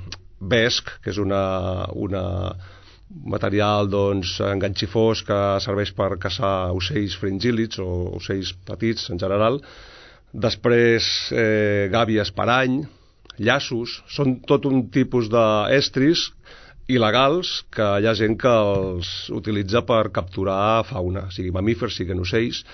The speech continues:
amb dif-, amb diferents finalitats. Eh, pot ser dif-, mm, bàsicament perquè els hi produeixen un, un, algun problema, no? Dig-,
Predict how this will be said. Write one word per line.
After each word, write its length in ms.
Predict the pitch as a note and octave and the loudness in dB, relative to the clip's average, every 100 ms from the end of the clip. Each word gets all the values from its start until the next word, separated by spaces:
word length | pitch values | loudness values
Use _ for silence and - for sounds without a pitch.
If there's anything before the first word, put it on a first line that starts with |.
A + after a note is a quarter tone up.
| - - - - - - | -20 -20 -20 -20 -20 -6
amb 340 | A#2+ A2 G#2+ | 0 2 4
dif-, 220 | G#2 A2+ - | 2 0 -2
amb 360 | B2 G#2+ G#2+ G2+ | 0 2 2 0
diferents 420 | A2 G#2+ A2+ G#2 | 0 2 2 2
finalitats. 760 | C3 A2+ F#2 G2+ C3 - - - | 2 2 2 2 2 0 -4 -4
Eh, 460 | F#2+ G2 F#2 F#2 | -2 -2 -2 -2
pot 240 | F#2 G2+ F#2+ | -2 -4 -2
ser 180 | A#2 G2 | 0 0
dif-, 200 | G2 G2 | -2 -4
mm, 640 | A#2 G2 G2 G2 G2 G2 F#2 - - - - | -4 -2 -4 -4 -6 -8 -12 -18 -20 -20 -6
bàsicament 600 | G2+ G#2+ A2+ G#2+ A2 F#2 | -2 0 0 2 2 0
perquè 720 | F#2+ G2+ G2 F#2 F#2+ F#2 G#2+ G2+ | 0 0 0 -2 -4 -4 -2 0
els 140 | F#2+ | 0
hi 60 | F#2+ | 0
produeixen 580 | G#2+ G#2+ A#2+ - A2+ | 2 4 4 2 2
un, 260 | A#2 A#2 A2 | 4 4 2
un, 340 | A2 C3 A#2+ A2 G#2+ G2+ F2+ F#2 - - - - - - | 0 2 2 2 2 0 -4 -8 -16 -20 -20 -20 -12 -10
algun 320 | - A2 B2 G#2+ | -4 -2 0 0
problema, 520 | A#2 A#2 C3 A#2+ D3 - | 2 4 6 4 0 -2
no? 320 | G#2+ D3+ - | -2 -2 -4
Dig-, 340 | G2 G#2+ F2+ | -4 -4 -2